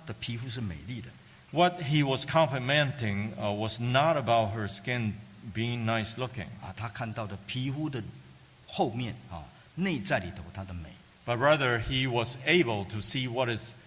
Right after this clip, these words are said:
Speaker 2: behind the skin, the inside of her.
Speaker 1: 有时候我们会关心教会里面，啊，丧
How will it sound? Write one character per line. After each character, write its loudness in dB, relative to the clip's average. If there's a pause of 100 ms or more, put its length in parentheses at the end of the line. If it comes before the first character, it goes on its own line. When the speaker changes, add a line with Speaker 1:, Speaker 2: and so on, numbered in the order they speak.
(140)
Speaker 2:
behind 4
the 0
skin, -8 (120)
the -6
inside 2
of -6
her. -14 (360)
Speaker 1:
有 -6
时 -6
候 -6
我 -6
们 -4
会 -4
关 -4
心 -6
教 -4
会 -6
里 -6
面， -4 (220)
啊， -8
丧 -4